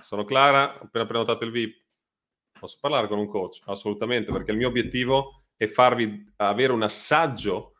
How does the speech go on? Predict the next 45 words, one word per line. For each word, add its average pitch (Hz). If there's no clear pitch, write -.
di 104
quello 135
che 135
potranno 127
fare 127
i 120
coach 135
per 107
voi 123
nei 113
prossimi 104
mesi. 95
Quello 131
che 135
abbiamo 127
visto 135
è 135
straordinario. 101
Non 107
ce 123
la 120
puoi 127
fare 107
da 98
solo, 98
se 95
ce 98
la 101
potevi 110
fare 123
da 123
solo 131
ce 127
l'avresti 101
già 98
fatta. -
Io 143
stesso 160
ieri 139
ho 117
aggiunto 123
un 113
coach 123
al 107
mio 107